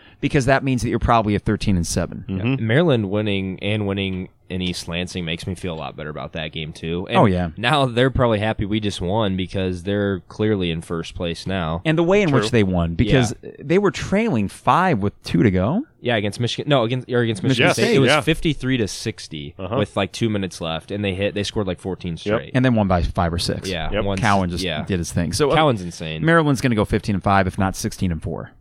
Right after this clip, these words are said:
Speaker 3: Yeah.
Speaker 1: Fine. Okay, we move
Speaker 3: Right.
Speaker 1: on from that. That's okay. What I just wanted to get back on was a narrative that, well, okay, what is our seed going to be? Tonight
Speaker 3: Yeah.
Speaker 1: goes so far to do that where tomorrow bracketology, all of a sudden Illinois is probably a six seed again.
Speaker 2: Yeah.
Speaker 3: It's about to be a great six days, too.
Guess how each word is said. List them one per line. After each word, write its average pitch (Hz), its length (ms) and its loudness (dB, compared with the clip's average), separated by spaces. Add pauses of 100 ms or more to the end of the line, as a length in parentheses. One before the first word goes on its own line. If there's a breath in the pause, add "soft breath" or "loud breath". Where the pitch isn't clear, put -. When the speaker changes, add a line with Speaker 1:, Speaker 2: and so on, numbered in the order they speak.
Speaker 3:
Yeah. 135 120 4
Speaker 1:
Fine. 98 200 2
Okay, 101 220 -2
we 104 140 0
move 127 80 4
Speaker 3:
Right. 113 80 4
Speaker 1:
on 110 160 4
from 104 140 0
that. 113 220 4
That's 110 200 0
okay. 98 360 0 (320 loud breath)
What 123 140 2
I 127 100 6
just 127 200 0
wanted 117 260 4
to 104 60 0
get 107 260 0
back 107 300 4
on 98 240 0
was 95 280 2
a 104 40 2
narrative 98 440 0
that, 92 220 -2
well, 98 260 0
okay, 90 300 -2 (320 loud breath)
what 110 260 2
is 107 80 0
our 92 120 0
seed 101 360 0
going 92 260 -2
to 85 60 -2
be? 101 240 4
Tonight 117 280 4
Speaker 3:
Yeah. - 80 2
Speaker 1:
goes 104 180 4
so 120 320 4
far 110 320 2
to 95 100 0
do 131 240 2
that 101 220 2
where 101 240 4 (460 loud breath)
tomorrow 123 280 4
bracketology, 113 680 4
all 113 80 6
of 104 40 0
a 104 40 -2
sudden 107 300 2
Illinois 113 280 4
is 107 80 0
probably 92 160 0
a 85 40 0
six - 260 -2
seed 85 120 -4
again. - 220 -6
Speaker 2:
Yeah. 156 220 2 (160)
Speaker 3:
It's - 120 -12
about 123 220 -2
to 151 60 -12
be 135 100 2
a 107 60 0
great 98 260 -2
six - 300 -10
days, 69 340 -12
too. 73 320 -14